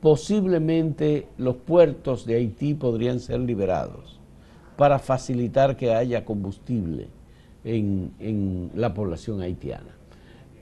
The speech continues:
Pero, obviamente, está todo el tema de la intervención de los Estados Unidos y la acción que estaría haciendo Estados Unidos. Eh, estaría siendo supuestamente apoyado por las autoridades dominicanas.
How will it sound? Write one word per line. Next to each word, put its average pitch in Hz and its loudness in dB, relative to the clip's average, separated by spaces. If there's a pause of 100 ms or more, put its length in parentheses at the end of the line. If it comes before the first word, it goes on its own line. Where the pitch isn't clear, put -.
(160)
Pero, 180 8 (100)
obviamente, 135 4
está 123 4
todo 139 2
el 123 2
tema 131 0
de 131 2
la 110 4
intervención 104 0
de 151 0
los 135 -2
Estados 127 0
Unidos 120 -4 (600)
y 147 4
la 147 6
acción 160 0
que 165 -4
estaría 123 -2
haciendo 120 -4
Estados 98 -2
Unidos. 57 -10 (640)
Eh, 117 0 (320)
estaría 156 6
siendo 190 4
supuestamente 143 -2
apoyado 120 0
por 117 -2
las 110 0
autoridades 95 -4
dominicanas. 80 -10